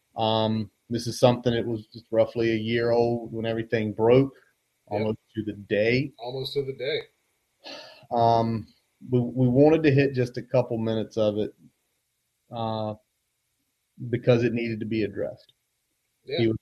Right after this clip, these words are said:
Speaker 1: a recruit. He was a member of the Virginia Tech football team at that point in time. Um, and it's kinda one of those things after, we didn't say much on it a year ago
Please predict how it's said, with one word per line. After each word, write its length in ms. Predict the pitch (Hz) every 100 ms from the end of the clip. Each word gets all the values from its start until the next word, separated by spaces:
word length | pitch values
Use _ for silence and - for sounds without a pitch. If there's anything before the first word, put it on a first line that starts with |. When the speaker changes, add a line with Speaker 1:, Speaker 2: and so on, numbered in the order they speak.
| 104
Speaker 1:
a 40 |
recruit. 500 | 110 - 151 151 147
He 120 | 120
was 160 | 110 107
a 40 |
member 240 | 107 110 110
of 40 |
the 60 | 104
Virginia 320 | 101 107 107
Tech 280 | 113 107 -
football 400 | 135 131 123 120
team 200 | 127 120
at 100 | 113
that 260 | 113 - -
point 240 | 110 104
in 60 | 101
time. 420 | 123 120 120 120 - _ _ _ _ _ _ _ _ _ _ _ _
Um, 520 | 117 113 110 107 104 - _ _ _ _ _ _ _ _ _ _ -
and 520 | 127 123 120 113 113 - -
it's 520 | - 123 127 123 - -
kinda 500 | 147 143 127 120 -
one 240 | 123 127 123
of 80 |
those 240 | 123 120 120
things 320 | 131 120 117
after, 520 | 123 127 - 127 117 - _ _ _
we 100 | 151
didn't 140 | 202 208
say 200 | 202 160
much 260 | 123 110
on 200 | 104 98
it 80 | 95 - _ _ -
a 40 |
year 180 | 110 95
ago 280 | - -